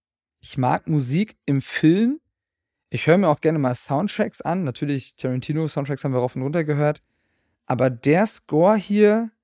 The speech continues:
ähm, der ist anders. Also normalerweise fühle ich mich, wenn ich Scores höre, <laughs> also ich würde mir das niemals anmachen, weil ich gar nicht das Gefühl habe, ich bin bilde-, gebildet genug dafür, klassische Musik zu hören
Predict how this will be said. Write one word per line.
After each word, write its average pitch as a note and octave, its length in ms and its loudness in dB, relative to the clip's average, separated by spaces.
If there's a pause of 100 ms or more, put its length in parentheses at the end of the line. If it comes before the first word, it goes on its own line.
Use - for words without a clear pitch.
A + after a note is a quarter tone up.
(720)
ähm, C#3+ 300 0
der D3 160 8
ist - 80 2
anders. C3+ 340 0
Also C3+ 140 0
normalerweise F3 480 6
fühle F#3 220 -4
ich E3 60 -4
mich, F#3 180 -4
wenn D#3 80 0
ich C#3+ 100 -2
Scores - 640 0 (760)
höre, G#3 460 2 (220)
<laughs> - 220 -12
also D#3 220 2 (280)
ich D3 100 -2
würde A3 120 4
mir G3 60 2
das F3 180 4
niemals F3 420 0
anmachen, E3+ 480 0
weil C#3+ 100 0
ich A#2+ 80 -8
gar C#3+ 120 0
nicht D3+ 120 -4
das D3+ 120 -4
Gefühl D#3+ 260 -6
habe, D3+ 140 0
ich - 80 -12
bin C#3 200 -2
bilde-, E3 340 4
gebildet D#3+ 380 2
genug C#3+ 240 -2
dafür, C#3 300 -2
klassische D3+ 400 -4
Musik C3+ 320 -4
zu B2 100 -2
hören A2+ 240 -2